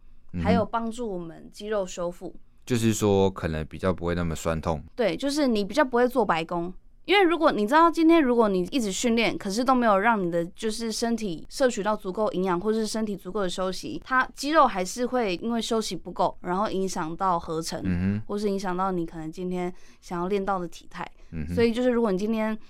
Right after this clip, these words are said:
Speaker 2: 训练够了，然后你可能吃的也够，那再来就是休息跟一些少数的一些，
Speaker 1: 维他命。
Speaker 2: 对，对，对，对，
Speaker 1: 嗯哼。
Speaker 2: 就是要再多注意摄取。
Speaker 1: 想问贝，就是有关于说这素食这一块，我们先搁到旁边，就是，诶，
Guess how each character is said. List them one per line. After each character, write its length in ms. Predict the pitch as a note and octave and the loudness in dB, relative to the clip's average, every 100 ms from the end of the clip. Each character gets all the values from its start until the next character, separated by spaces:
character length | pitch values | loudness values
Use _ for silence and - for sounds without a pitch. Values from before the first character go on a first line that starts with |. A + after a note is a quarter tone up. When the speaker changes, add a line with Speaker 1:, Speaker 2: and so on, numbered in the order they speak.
| - - - | -20 -18 0
Speaker 2:
训 180 | F4+ F4 | 8 10
练 160 | D#4+ | 8
够 280 | C#4+ C#4+ F3+ | 8 6 6
了， 200 | F#2+ - G3 | 4 -4 -2
然 140 | F#3+ | 0
后 80 | A#3 | 2
你 100 | G#3 | 0
可 120 | G3+ | -2
能 120 | F3+ | -2
吃 220 | F3+ - | -4 -4
的 80 | A#3 | 0
也 120 | F#3+ | 0
够， 240 | - G3 E3+ | 0 -4 -2
那 80 | G#3+ | -2
再 160 | A3 G#3+ | 2 2
来 100 | F3 | 2
就 140 | G3 | 0
是 340 | F#3+ G3+ F#3+ - - | -6 -2 -2 -4 -10
休 360 | - B3 A#3+ | 2 6 6
息 300 | A#3+ - E3 | 4 -2 -4
跟 240 | E3+ G3 G3+ | -2 -2 -2
一 80 | G#3 | -4
些 320 | G#3 F#3 F3+ | -2 0 0
少 340 | G3 - F3 | -2 0 0
数 140 | F3 C4 | 0 0
的 160 | G#3 | 0
一 60 | G#3 | 0
些， 440 | A3 G3 G3 G3 - - | -2 0 0 0 -4 -8
Speaker 1:
维 120 | E2 | -2
他 100 | E2 | 0
命。 160 | E2+ F2+ - - | 0 -2 -6 -6
Speaker 2:
对， 120 | G3+ | -2
对， 300 | G3+ G3 F#3+ | 0 0 -2
对， 20 | |
对， 120 | F#3 | -2
Speaker 1:
嗯 100 | E3+ E3 | -2 -2
哼。 60 | - | -6
Speaker 2:
就 140 | - | -8
是 80 | F#3+ | -2
要 160 | F#3 F#3 | 0 2
再 280 | F#3 F3+ - - | 0 -2 -4 -8
多 220 | - G3 | -2 0
注 240 | F#3+ G#3+ F#3+ | 0 -2 -2
意 80 | F#3 | -4
摄 220 | G3+ - | -6 -6
取。 280 | - - - - - - | -10 -14 -14 -16 -8 0
Speaker 1:
想 160 | G#2+ | 4
问 100 | E3+ D3+ | 4 6
贝， 260 | E3+ B2 | 6 6
就 140 | F#2+ D3 | 2 -4
是 100 | D3 | 0
有 180 | F#2+ | 0
关 160 | D2 G#2+ | 0 0
于 60 | F#2+ | 2
说 180 | G#2 | 2
这 140 | A2+ B2+ | 2 0
素 260 | - D3 | -2 -2
食 140 | F#2 D2+ | -2 -2
这 140 | G2 | -2
一 20 | |
块， 100 | F#2+ | 0
我 60 | F#2+ | 0
们 80 | D2+ | -2
先 180 | E2+ F2 | -4 -4
搁 200 | F#2 F#2+ | -2 0
到 100 | F2+ | -2
旁 220 | - C#2 | -6 -10
边， 120 | D#2+ | -8
就 80 | F2 | -4
是， 160 | F#2 - | -4 -2
诶， 180 | C#3+ | -6